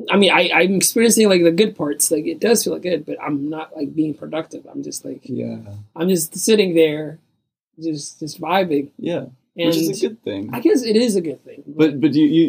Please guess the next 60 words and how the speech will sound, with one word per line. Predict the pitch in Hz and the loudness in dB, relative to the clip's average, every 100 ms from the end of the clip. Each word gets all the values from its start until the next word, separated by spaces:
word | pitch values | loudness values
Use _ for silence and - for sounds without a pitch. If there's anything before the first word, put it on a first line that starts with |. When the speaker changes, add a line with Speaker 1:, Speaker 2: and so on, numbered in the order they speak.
| - | 4
Speaker 2:
you, | 151 | 2
do | - | 2
you | 185 | -2
think | 185 185 | -2 0
that | 160 - | 0 0
flow | - 120 131 131 131 - _ _ _ _ 127 | -2 -2 0 -2 -4 -10 _ _ _ _ -2
in | 127 | 0
or, | 120 117 | 0 -2
like, | 120 110 - | -4 -4 -4
like, | 123 120 | -4 -4
the | |
flow | 123 147 143 | -2 4 6
you | 127 120 | 6 2
want | 95 107 110 | 0 -4 -4
is | - 110 85 - | -6 -6 -6 -12
productive | _ 123 107 - 117 - | _ -6 -6 -8 -10 -8
flow? | - 120 147 | -8 -6 -2
Speaker 1:
Yeah, | 214 - - | -2 -4 -10
I | - | -8
think | 185 214 190 - - _ | -2 -2 -2 -12 -20 _
Speaker 2:
'Cause, | 135 131 | -2 2
'cause | 160 | 2
you, | 156 156 | 4 4
I | |
think | 190 | 2
you | 170 | 2
can | 143 | 2
really | 139 135 | 4 2
differentiate | 117 117 123 131 110 | 2 0 0 2 0
between | 110 139 | 0 0
those | 127 107 | 0 -2
two. | - | -4
You | 95 107 | -4 -4
can, | 110 101 | -4 -4
there's, | - 110 | 0 0
Speaker 1:
Hmm. | - | 2
Speaker 2:
there's | 110 107 - - | 0 0 -10 -20
vibe | - 113 123 | -2 2 4
and | 127 120 | 2 2
flow, | 117 110 | -2 -2
which | 120 113 | -4 -6
is | 113 | -6
just, | 113 | -6
like, | 107 - | -6 -4
feeling | 135 131 123 117 - | 0 2 2 0 0
Speaker 1:
Yeah. | 180 143 - | -4 -4 -8
Speaker 2:
and, | 117 | -8
like, | 98 | 0
going | 123 120 | 2 2
through | 120 117 | 4 4
life | 113 113 | 2 0
in | 113 | -4
a | 107 | -6
state | 110 101 98 | -6 -6 -4
of, | 92 - - | -6 -10 0
in | 139 | 2
a | 135 | 4
state | 123 104 | 2 0
of | - | -4
flow, | - 76 120 | -10 -8 -10